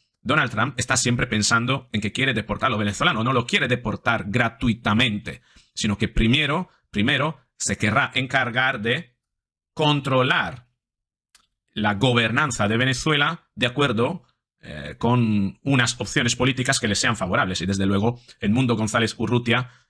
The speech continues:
lo sería respecto a Nicolás Maduro. Y este razonamiento lo fundamento en algunas cosas que han salido, tanto de Kamala Harris como de Donald Trump, como también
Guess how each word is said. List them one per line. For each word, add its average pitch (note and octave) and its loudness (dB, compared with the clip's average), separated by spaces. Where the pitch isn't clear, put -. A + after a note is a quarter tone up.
lo A#2+ 2
sería A2 2
respecto G2 -4
a G2+ 0
Nicolás F#2 -2
Maduro. F#2+ -4
Y D#3 0
este G3+ -2
razonamiento D3+ 0
lo B2+ 2
fundamento D3 0
en D#3 -2
algunas D3+ 2
cosas C#3+ 0
que C3 0
han B2+ 0
salido, B2 -2
tanto C3 -2
de A2+ -2
Kamala B2+ 0
Harris C#3 -2
como A#2+ -4
de A2 0
Donald B2+ 0
Trump, A#2+ 0
como A#2 -2
también A#2+ 0